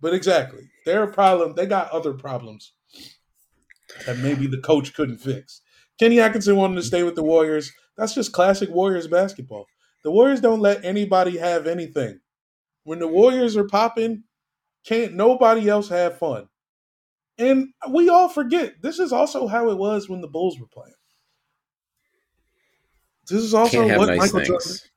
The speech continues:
Speaker 1: you can't have nice things. Everybody d-, is just gonna go home mad, unless you're Steph, or Draymond's mom.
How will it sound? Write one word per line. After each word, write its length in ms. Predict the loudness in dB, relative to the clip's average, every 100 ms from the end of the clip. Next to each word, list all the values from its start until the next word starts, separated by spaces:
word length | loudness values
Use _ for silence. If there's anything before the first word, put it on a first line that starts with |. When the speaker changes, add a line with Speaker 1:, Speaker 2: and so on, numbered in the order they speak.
| _ _
Speaker 1:
you 140 | -6 -4
can't 300 | 0 0 2
have 240 | 0 -2
nice 240 | -2 -4 -4
things. 500 | -6 -6 -8 -20 _ -2
Everybody 600 | 2 2 4 4 4 0
d-, 260 | -4 -8 -6
is 140 | -6 -4
just 240 | -6 -4
gonna 160 | -4 -2
go 220 | 0 0
home 260 | 2 2
mad, 380 | 2 0 0 -4 _ _ _ _ _
unless 320 | -6 0 0 -2
you're 60 |
Steph, 480 | 0 4 4 2 -6 _ _ _ _ _ _ _ _ _ _ _ -20
or 60 | -12
Draymond's 500 | -2 0 2 0 0
mom. 380 | 0 -2 -6